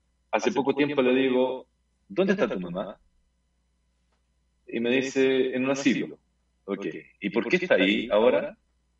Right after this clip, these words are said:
Eh, "No sé", me dice, empezó a explicarme, le digo, "Está ahí porque yo la saqué de tu casa.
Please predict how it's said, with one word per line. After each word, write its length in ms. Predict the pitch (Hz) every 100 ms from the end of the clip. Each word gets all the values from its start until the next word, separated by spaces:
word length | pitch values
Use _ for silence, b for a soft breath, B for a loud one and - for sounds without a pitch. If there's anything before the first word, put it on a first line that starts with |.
| _ _ _ _ _ _ _ _ _ _ _
Eh, 200 | 85 92
"No 120 | 110
sé", 220 | 117 208
me 160 | 170 175
dice, 180 | 175 151
empezó 280 | 147 139
a 20 | 139
explicarme, 400 | 135 139 139 123
le 120 | 123
digo, 440 | 123 113 110 107 _ _ _
"Está 260 | 101 101 107
ahí 300 | - - 165 - _ _ _ _ _ -
porque 280 | 107 107
yo 120 | 95 151
la 100 | 156
saqué 260 | 113 - 90
de 60 |
tu 60 | 85
casa. 380 | - - -